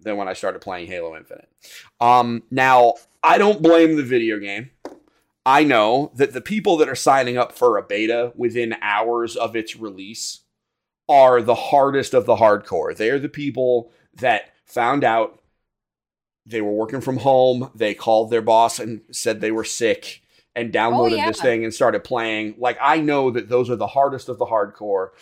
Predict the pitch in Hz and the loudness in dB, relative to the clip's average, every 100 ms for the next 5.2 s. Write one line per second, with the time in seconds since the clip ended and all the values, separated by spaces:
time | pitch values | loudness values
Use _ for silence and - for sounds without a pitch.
0 | _ _ 127 131 147 139 - 160 147 135 | _ _ 4 4 4 0 -4 0 2 2
1 | 139 127 143 135 170 180 165 180 - 120 | -2 -2 -2 4 4 4 2 0 -4 -8
2 | 95 90 87 113 113 107 107 98 - - | -8 -12 -18 -18 -16 -8 -8 -8 -16 -4
3 | 123 117 107 110 113 - 101 - 92 95 | -2 -2 -2 -2 -4 -6 -10 -10 -14 -14
4 | - 101 95 92 95 95 92 87 90 104 | -10 -10 -10 -12 -10 -12 -16 _ -14 -12
5 | 92 85 | -12 -14